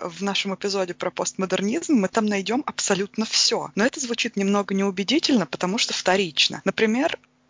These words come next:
обманутые ожидания и отсутствие резолюции. Когда резолюция происходит таким разочаровывающим читателя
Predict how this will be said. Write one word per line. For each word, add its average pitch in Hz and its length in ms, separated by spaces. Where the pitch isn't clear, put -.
обманутые 214 640
ожидания 214 680
и - 140
отсутствие 214 640
резолюции. 190 840
Когда 196 360
резолюция 202 840
происходит 240 640
таким 208 340
разочаровывающим 202 1040
читателя 185 800